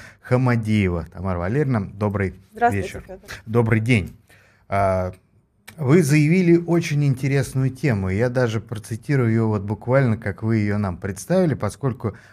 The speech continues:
Speaker 1: мне нравятся термины, я считаю, вы предельно точно обозначили явление, ну и, а, раскроем это, а именно о проблеме инва-, инвалидизации местных органов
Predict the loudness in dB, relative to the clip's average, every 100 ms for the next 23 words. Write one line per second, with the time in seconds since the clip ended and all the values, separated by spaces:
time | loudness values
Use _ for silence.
0 | 0 2 4 4 4 4 0 -8 -10 -14
1 | _ 0 2 4 2 2 2 0 -4 -2
2 | -2 -2 -4 0 0 2 -2 -2 0 0
3 | 0 -4 -2 -2 -2 -4 -6 -4 -2 0
4 | 2 2 0 0 0 -2 -4 -8 -20 -20
5 | _ -2 -2 0 2 0 0 2 2 2
6 | -2 -2 2 4 4 4 2 0 -10 _
7 | _ -20 -20 -2 0 4 4 4 4 4
8 | 6 4 4 2 4 4 6 4 2 -6
9 | -6 4 6 6 4 4 2 0 0 4
10 | 4 4 -2 0 2 2 2 -2 -4 -6
11 | -8 -6 -2 0 2 2 0